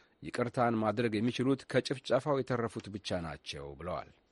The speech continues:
በሌላ በኩል ደግሞ የፈረንሳዩ ፕሬዝደንት ኢማኑኤል ማክሮን ሩሲያ ከወራት በኋላ በፓሪስ የሚደረገውን የኦሎምፒክ ዝግጅት ኢላማ ልታደርግ እንደምትሞክር ጥርጥር እንደሌላቸው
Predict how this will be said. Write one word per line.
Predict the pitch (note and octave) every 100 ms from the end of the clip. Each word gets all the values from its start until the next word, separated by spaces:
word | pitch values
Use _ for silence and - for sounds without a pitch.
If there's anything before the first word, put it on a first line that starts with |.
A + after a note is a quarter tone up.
| _ _ _ _ _ _ _ _ _ _ _ _ _ _ - - - _ -
በሌላ | C#3+ D3 E3+ D#3+
በኩል | C#3 - C3
ደግሞ | A#2+ D#3
የፈረንሳዩ | F3+ C3+ B2 A2+ A2
ፕሬዝደንት | G#2+ A2+ G2+ C#3 C#3
ኢማኑኤል | A#2 A2+ A2+ G#2+
ማክሮን | G#2+ - D3 D#3 E3+
ሩሲያ | C#3 B2+ A#2+ C3 C#3
ከወራት | A#2+ B2 B2+ A2
በኋላ | G2+ F#2 D#2+
በፓሪስ | D#2+ - A2+ A#2
የሚደረገውን | G#2 A#2+ A2+ A2+ A2 B2 C#3
የኦሎምፒክ | G#2+ B2 A#2 A2+
ዝግጅት | G#2+ A#2 C#3+ - - - - - -
ኢላማ | D3+ D3 D3 D3 C#3
ልታደርግ | B2+ - B2+ C3+ C3
እንደምትሞክር | A#2+ A2 C3 B2 A#2+ A2+ - D3+
ጥርጥር | C#3+ C#3+ C3 - B2
እንደሌላቸው | G#2+ F#2+ F#2+ F#2+ G2+ - C#3